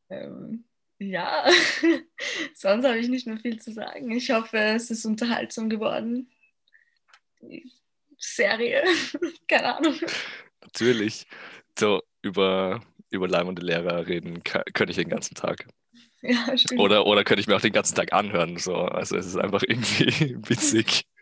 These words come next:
Speaker 2: was manche Lehrer teilweise aufführen, weil im Endeffekt sind's auch nur Menschen und,
Speaker 1: Ja.
Speaker 2: ähm, sind, waren oder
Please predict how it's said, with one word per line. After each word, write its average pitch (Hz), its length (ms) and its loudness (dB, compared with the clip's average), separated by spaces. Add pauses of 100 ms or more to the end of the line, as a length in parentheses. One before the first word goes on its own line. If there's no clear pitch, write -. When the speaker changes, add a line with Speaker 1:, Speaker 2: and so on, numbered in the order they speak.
(600)
Speaker 2:
was 104 380 -2 (200)
manche 101 320 2
Lehrer 104 280 6
teilweise 104 320 4
aufführen, 104 300 4
weil 117 140 6
im 139 160 6
Endeffekt 165 340 4
sind's 135 220 -2
auch 120 240 4
nur 123 160 4
Menschen 104 540 2
und, 98 640 0
Speaker 1:
Ja. 98 320 6
Speaker 2:
ähm, 101 360 -2 (800)
sind, 110 360 0 (260)
waren 113 460 4
oder 95 380 2